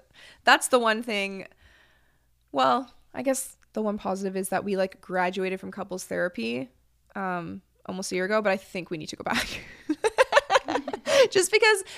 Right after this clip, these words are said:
not because there's, like, crazy issues with Dan and I. It's more, like, how we navigate things in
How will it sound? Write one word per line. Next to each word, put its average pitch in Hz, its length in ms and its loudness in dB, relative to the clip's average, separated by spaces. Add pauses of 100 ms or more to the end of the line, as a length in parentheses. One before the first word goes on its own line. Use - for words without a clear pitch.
not 254 200 6
because 440 240 4
there's, 370 180 2
like, 269 200 2
crazy 240 480 0
issues 220 340 -2
with 214 260 -10
Dan 170 200 -2
and 220 100 0
I. 175 120 2
It's 185 160 -2
more, 226 180 -2
like, 254 220 2
how 247 180 4
we 226 100 0
navigate 196 520 2
things 180 400 -4
in 190 220 -8